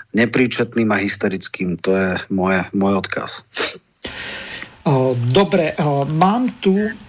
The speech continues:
Speaker 2: jednu otázku, ktorá nám už, o, prišla pred, o, začiatkom relácie, týka sa teba a druhej našej témy.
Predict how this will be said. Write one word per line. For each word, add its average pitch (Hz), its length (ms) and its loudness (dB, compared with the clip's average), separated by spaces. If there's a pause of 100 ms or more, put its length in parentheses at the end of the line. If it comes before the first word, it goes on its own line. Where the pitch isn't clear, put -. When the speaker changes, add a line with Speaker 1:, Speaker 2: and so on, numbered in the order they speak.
(320)
Speaker 2:
jednu 220 560 2
otázku, 190 400 -2
ktorá 160 320 2
nám 156 480 0
už, 151 220 0 (100)
o, 160 160 2
prišla 160 560 -2
pred, 151 320 2
o, 147 160 2
začiatkom 147 720 0
relácie, 143 720 2
týka 151 400 -2
sa 131 240 -2
teba 156 560 0 (160)
a 143 240 2
druhej 170 400 2
našej 147 560 -2
témy. 151 400 0